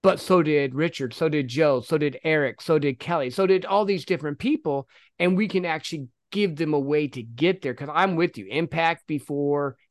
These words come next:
anything else, helping people before it, because someone did that for me.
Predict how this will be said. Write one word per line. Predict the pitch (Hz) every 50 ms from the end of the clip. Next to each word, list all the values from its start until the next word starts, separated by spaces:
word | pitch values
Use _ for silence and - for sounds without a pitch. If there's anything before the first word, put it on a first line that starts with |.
| _ -
anything | 147 147 147 135 123 143 131 120
else, | 107 92 87 - -
helping | - 165 175 175 175 185 180 156
people | 160 165 151 156
before | 143 147 - - 160
it, | 160 156 - - - -
because | 185 185 - 226 214 185 - - _ _ _ _ _ _ _ _ _ _ _ _
someone | - - - - 240 233 226 233 220 208
did | 180 202 190 180
that | 185 160 - _
for | - 147 135
me. | 131 156 170 127 -